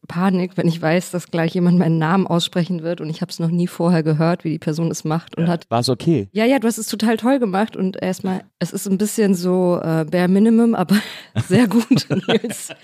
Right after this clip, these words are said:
Speaker 1: Aber wirklich, weil ich, ich hab dann, als du angefangen hast zu sprechen, gedacht, oh Gott, er hat mich gar nicht gefragt. Weiß er's? Er hat mich gar nicht gefragt. Hat er irgendjemand anderen gefragt? Weiß er, wie das geht?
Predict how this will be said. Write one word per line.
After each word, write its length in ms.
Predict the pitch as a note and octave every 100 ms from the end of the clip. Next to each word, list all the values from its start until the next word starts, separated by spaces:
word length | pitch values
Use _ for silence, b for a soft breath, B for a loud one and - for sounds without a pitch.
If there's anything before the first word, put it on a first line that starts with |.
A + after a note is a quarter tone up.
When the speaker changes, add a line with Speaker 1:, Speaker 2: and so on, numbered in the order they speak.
| B B B B B B B C4
Speaker 1:
Aber 340 | F#3 G3+ F3
wirklich, 400 | G3+ C4 G#3+ G3+
weil 160 | F#3+ F3+
ich, 160 | F#3 -
ich 160 | - F#3+
hab 100 | A3+
dann, 240 | G#3 G3+ - - -
als 220 | - A3 -
du 100 | -
angefangen 420 | G#3+ G#3+ A3 G3+
hast 100 | G3
zu 60 |
sprechen, 240 | F3+ - G3+
gedacht, 200 | F#3 F3
oh 60 | D#3+
Gott, 180 | E3+ -
er 60 |
hat 100 | D#3+
mich 120 | D#3
gar 120 | - D3+
nicht 100 | -
gefragt. 400 | E3 G3 F#3+ _ B
Weiß 360 | C3 D#3 E3+ F#3+
er's? 320 | A3 A#3 -
Er 80 | E3
hat 100 | D#3+
mich 120 | D3+
gar 120 | E3+
nicht 120 | D#3
gefragt. 360 | - - G3+ -
Hat 100 | D#3
er 80 | E3
irgendjemand 400 | D3+ C#3 C3+ C3
anderen 220 | C#3 E3
gefragt? 400 | G#3 - B3 B3+
Weiß 200 | D3+ D3+
er, 80 | D#3+
wie 40 |
das 220 | D3+ D#3 -
geht? 300 | E3+ C4